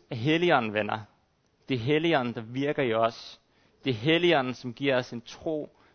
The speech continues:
som disciplene, hvor vi efterlader et indtryk. Vi læser, at disciplene blev født af Helligånden i kapitel syv, kapitel ni, kapitel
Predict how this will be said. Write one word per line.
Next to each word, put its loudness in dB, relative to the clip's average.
som -6
disciplene, -4
hvor 2
vi -4
efterlader 0
et -6
indtryk. -10
Vi -2
læser, 2
at -4
disciplene -4
blev -4
født -4
af -2
Helligånden 2
i -6
kapitel -8
syv, -4
kapitel -6
ni, -4
kapitel -6